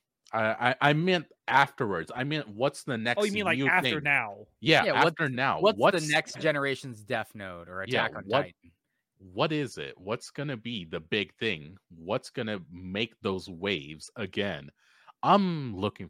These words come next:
Speaker 1: forward to finding out.
Speaker 3: 'Cause with, like,
Speaker 2: Solo
Speaker 3: Jujutsu
Speaker 2: leveling,
Speaker 3: Kaisen
Speaker 2: maybe?
Speaker 3: and with may-, and maybe. So, like, with,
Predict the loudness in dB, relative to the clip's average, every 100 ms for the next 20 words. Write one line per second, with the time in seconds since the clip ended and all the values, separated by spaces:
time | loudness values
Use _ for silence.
0 | _ -12 -12 -12 -16 -8 -8 -8 -10 -4
1 | -2 -2 -6 -2 -2 0 -2 -4 -10 -8
2 | -6 0 0 0 -4 -4 -2 -2 -2 -4
3 | -4 -8 -12 -20 -20 _ _ _ _ _
4 | _ _ _ _ _ _ _ -10 -6 -6
5 | -6 -8 -8 -12 -8 -8 -6 -10 -12 _
6 | _ -4 -2 0 2 0 0 -4